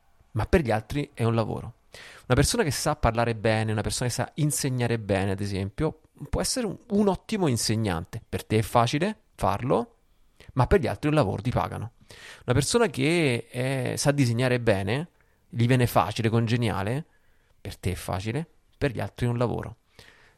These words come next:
E, e così per tantissime altre cose che, mm, sem-, o-,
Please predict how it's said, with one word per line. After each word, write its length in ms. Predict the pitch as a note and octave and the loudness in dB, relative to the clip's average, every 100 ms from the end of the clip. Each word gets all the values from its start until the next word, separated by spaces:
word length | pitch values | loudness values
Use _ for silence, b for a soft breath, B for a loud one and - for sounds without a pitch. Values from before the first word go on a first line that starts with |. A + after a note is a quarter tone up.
| b | b
E, 280 | - G#2+ G#2+ | 0 2 2
e 100 | E3+ | -2
così 220 | - A#3+ C4+ | -2 -2 0
per 180 | D3+ | -2
tantissime 840 | - - F3+ E3+ - A#3+ - - B2+ | -2 -4 -4 -4 -4 -2 -2 -2 -2
altre 280 | A2+ - A2 | -4 -4 -4
cose 640 | A#2 A2 G#2 G#2+ A2+ - | 0 0 0 0 0 -2
che, 320 | - C#3 B2+ - | -2 0 0 -2
mm, 580 | A#2 A2+ A2 G#2+ G#2 G2 - - | -6 -4 -6 -8 -10 -12 -14 -10
sem-, 460 | - - E3+ D3+ C#3 | -4 0 0 -2 0
o-, 300 | D#3 - | -2 -2